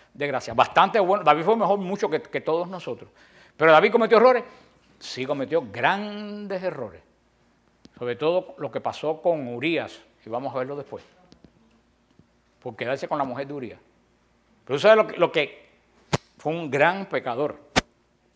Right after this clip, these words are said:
porque él causó la muerte de una persona, y el Señor lo reprendió grandemente, y sufrió las consecuencias del pecado en su familia,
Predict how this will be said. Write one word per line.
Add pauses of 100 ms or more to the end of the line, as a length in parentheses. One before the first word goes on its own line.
(720)
porque
él
causó
la
muerte
de
una
persona,
y
el
Señor
lo
reprendió (540)
grandemente,
y
sufrió
las
consecuencias
del
pecado
en
su
familia,